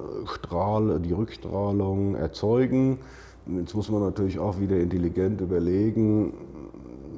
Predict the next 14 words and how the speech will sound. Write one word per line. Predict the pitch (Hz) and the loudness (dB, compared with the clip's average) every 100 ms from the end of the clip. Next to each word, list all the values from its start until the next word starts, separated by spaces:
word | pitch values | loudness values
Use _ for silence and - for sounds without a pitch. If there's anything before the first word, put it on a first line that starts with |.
| 113 | -2
wie | 101 | 0
viel | 98 104 104 104 98 - 92 | 2 2 4 4 2 0 0
Rückstrahlung | 113 - 104 104 107 110 110 110 107 101 | 0 -2 -6 -4 0 2 4 6 6 4
will | 95 | 4
ich | 101 95 - | 4 2 2
jetzt | 104 95 - - - - - 107 | 2 0 -4 -8 -8 -10 -12 -2
zulassen | - 139 143 139 139 143 143 139 | 2 6 10 10 8 6 6 6
und | 92 104 | 4 2
wie | 101 | 2
viel | 107 107 98 | 2 0 0
will | 104 | 0
ich | 90 | 0
nicht | 127 - | -2 -2
zulassen. | - 131 117 117 123 127 | -2 2 4 4 4 2